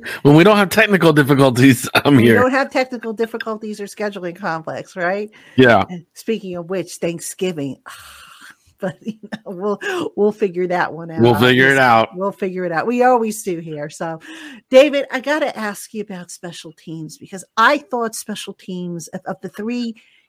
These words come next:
Speaker 2: units today, special teams was just not very good. The punting was inconsistent, and this is a problem I've had with, with Jamie Gillen all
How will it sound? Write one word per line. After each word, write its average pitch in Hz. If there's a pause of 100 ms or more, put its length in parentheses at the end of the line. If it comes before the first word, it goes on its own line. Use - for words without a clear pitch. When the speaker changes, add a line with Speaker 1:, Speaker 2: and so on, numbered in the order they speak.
Speaker 2:
units 202
today, 165 (640)
special 226
teams 196
was 175
just -
not 170
very 175
good. - (140)
The 175 (100)
punting 185 (760)
was 190 (420)
inconsistent, 247
and 180
this 247
is 302
a 240
problem 214
I've 196
had 196
with, 180 (160)
with 180
Jamie 202
Gillen 190 (640)
all 226